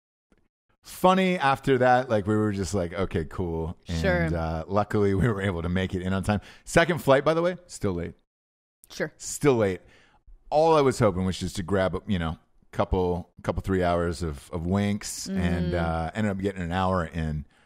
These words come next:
Speaker 1: And then we had to go along our merry way after that.
Speaker 2: Sure.
Speaker 1: But, uh, first stop was, was at a brewery. And just to, to, to get out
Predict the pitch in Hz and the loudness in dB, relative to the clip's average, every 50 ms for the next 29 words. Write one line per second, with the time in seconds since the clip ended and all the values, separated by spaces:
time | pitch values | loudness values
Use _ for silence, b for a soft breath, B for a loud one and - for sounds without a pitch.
0 | b b - 82 82 90 87 85 82 78 - - 87 82 90 90 80 78 80 76 | b b -8 -6 -4 -2 -2 -2 -4 -4 -4 -4 -4 -2 -2 -4 -4 -6 -6 -4
1 | 90 82 80 80 78 78 78 - 98 98 101 101 101 95 90 87 85 92 92 92 | -4 -4 -4 -4 -4 -6 -6 -4 -4 -2 0 0 0 0 -2 -2 -2 0 0 0
2 | 87 80 73 76 90 117 120 104 90 85 80 78 76 - - 78 76 80 76 73 | 0 -2 -2 0 2 2 2 2 2 0 -2 -2 -4 -6 -8 -8 -6 -6 -6 -6
3 | 76 - - - 180 175 165 165 165 165 b b b _ _ - - 190 - - | -8 -8 -6 -6 -6 -6 -6 -8 -12 -14 b b b _ _ -2 -2 0 -2 -2
4 | - - - 104 92 87 85 85 82 82 82 80 - - 131 139 - - - - | -6 -4 0 0 2 2 2 0 0 -2 -2 -2 0 0 0 0 0 -2 -2 0
5 | - 139 147 123 98 - - - b b b b b b b b b - 92 95 | 2 4 4 2 0 -2 -8 -14 b b b b b b b b b -2 0 0
6 | 95 90 92 90 82 - - - 104 85 104 101 87 76 76 101 110 107 95 90 | 2 2 0 -2 -4 -6 -4 -2 0 0 2 0 0 0 0 2 2 2 2 2
7 | 90 87 85 92 90 92 98 - - - 98 90 85 85 - - - 95 85 82 | 0 -2 -2 -2 -4 -4 -6 -6 -4 -2 -2 -2 -2 -4 -8 -6 -4 -4 -4 -4
8 | 80 76 - - 95 85 69 87 85 85 98 110 113 92 85 76 - - - | -4 -8 -6 -6 -6 -4 -4 -4 -2 0 0 0 0 0 -2 -4 -8 -12 -18